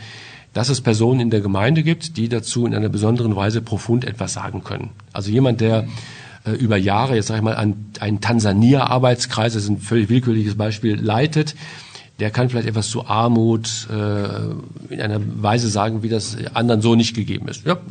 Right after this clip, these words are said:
kann man, oder mit Blick auf Familie und so weiter kann man sich manches vorstellen. Das Zweite, was man bedenken muss, äh, ich vermute, dass das viele von Ihnen schon betrifft, ähm,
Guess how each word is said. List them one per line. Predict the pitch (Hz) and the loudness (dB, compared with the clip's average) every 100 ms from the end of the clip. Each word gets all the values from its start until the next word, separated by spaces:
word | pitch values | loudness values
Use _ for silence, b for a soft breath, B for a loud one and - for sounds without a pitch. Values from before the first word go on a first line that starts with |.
| 117 | -2
kann | 127 | 0
man, | 120 120 B B | 0 -4 B B
oder | B 127 | B 4
mit | 117 | 4
Blick | 123 | 4
auf | 120 | 2
Familie | 117 104 110 104 | 2 2 4 2
und | |
so | 98 | 0
weiter | 104 | 0
kann | 117 | 2
man | 110 | 2
sich | 101 | 0
manches | 101 104 - | -4 -6 -8
vorstellen. | 110 - 113 - B B B | -10 -10 -12 -12 B B B
Das | - - | -10 -6
Zweite, | 104 127 127 | -2 0 2
was | 127 | 4
man | 123 | 4
bedenken | 117 113 117 113 | 4 2 2 2
muss, | 110 110 - B B B B | 2 -2 -8 B B B B
äh, | 101 104 107 107 | -10 -8 -10 -10
ich | 101 110 139 107 | -10 -12 -14 -4
vermute, | 104 101 113 | 0 0 0
dass | 110 104 | 0 0
das | 104 | -2
viele | - 156 135 | 2 2 4
von | 117 | 2
Ihnen | 117 107 | 0 0
schon | 95 98 | 0 -2
betrifft, | 95 110 143 - - B B B B B | -2 0 -2 -4 -18 B B B B B
ähm, | 113 113 110 107 | -2 0 0 0